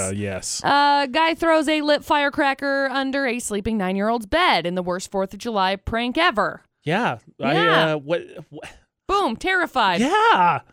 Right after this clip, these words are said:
Speaker 1: Anyway, there's story one.
Speaker 2: Like, I, there's, I don't know about you. My Facebook page is littered with people whi-, uh, not whining. It's a legit complaint that people were shooting fireworks off late into the night, even last night.
Speaker 1: Oh, yeah.
Speaker 2: And that was outside, and they're inside.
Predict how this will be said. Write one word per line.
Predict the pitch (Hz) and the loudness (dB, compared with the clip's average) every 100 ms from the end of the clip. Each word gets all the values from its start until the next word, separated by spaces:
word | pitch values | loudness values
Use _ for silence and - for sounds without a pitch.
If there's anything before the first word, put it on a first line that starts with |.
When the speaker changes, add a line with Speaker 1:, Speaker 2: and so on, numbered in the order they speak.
| - | -8
Speaker 1:
Anyway, | 311 320 269 | -4 -2 -2
there's | 294 262 | -2 -4
story | - 285 | -4 -2
one. | 294 233 | -2 0
Speaker 2:
Like, | 240 220 | 0 2
I, | 262 269 | 2 2
there's, | 190 240 - | 2 0 0
I | 185 180 | 0 2
don't | 175 | 2
know | |
about | 135 131 131 | 2 0 0
you. | 147 | 0
My | 131 156 | 0 -2
Facebook | 160 175 180 | -2 -4 -6
page | 160 170 165 147 | -6 -2 -2 -4
is | 127 117 | -8 -6
littered | 147 165 170 | -2 0 0
with | 156 - | -2 -2
people | 170 160 135 | -2 -2 -2
whi-, | 131 135 | -6 -6
uh, | 131 147 151 - _ _ | -4 -4 -6 -14 _ _
not | 165 147 113 | -10 -10 -10
whining. | 107 101 92 98 | -16 -20 -20 _
It's | 165 165 | -8 -2
a | |
legit | 170 160 190 180 | -2 0 0 0
complaint | 151 - 147 117 107 - _ _ _ | -4 -2 -2 -2 -6 -14 _ _ _
that | 175 160 - _ | 2 2 -2 _
people | 185 190 175 | 0 2 2
were | 165 | 2
shooting | 151 190 175 | 2 2 2
fireworks | 143 180 170 165 - | 4 4 4 2 2
off | 165 165 | 0 0
late | 165 233 262 247 | 2 4 4 2
into | 240 240 | -2 0
the | |
night, | 240 240 240 | 2 4 2
even | 233 240 | 2 0
last | 233 233 240 - | 4 4 2 2
night. | 185 147 120 214 | 2 4 2 -2
Speaker 1:
Oh, | 226 | -2
yeah. | 180 170 151 | 0 -4 -2
Speaker 2:
And | 196 220 | 2 4
that | 247 | 4
was | 233 | 4
outside, | 254 220 - 190 165 160 | 4 4 4 4 4 2
and | 190 | 2
they're | 202 | 4
inside. | 202 202 - 165 127 117 | 2 0 2 2 2 -4